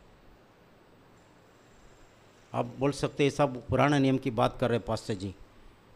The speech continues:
लेकिन मैं बात कर रहा हूँ, एलीशा की बात कर रहा हूँ। मालूम है आपको एलीशा के बारे में? एलीशा एक तरह से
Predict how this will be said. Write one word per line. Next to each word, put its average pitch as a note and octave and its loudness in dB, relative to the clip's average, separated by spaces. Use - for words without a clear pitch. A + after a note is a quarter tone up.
लेकिन A#2+ 0
मैं B2+ 2
बात C3+ 2
कर C3+ -2
रहा C3 -2
हूँ, A#2+ 0
एलीशा C3+ -2
की B2+ -8
बात A2 -4
कर G#2+ -6
रहा F#2+ -6
हूँ। F2 -10
मालूम D3 4
है D3+ 4
आपको C#3 0
एलीशा C3 4
के C3+ -4
बारे A#2+ 2
में? G#2+ -2
एलीशा C#3+ 2
एक C3+ -2
तरह C#3+ 4
से C#3+ 0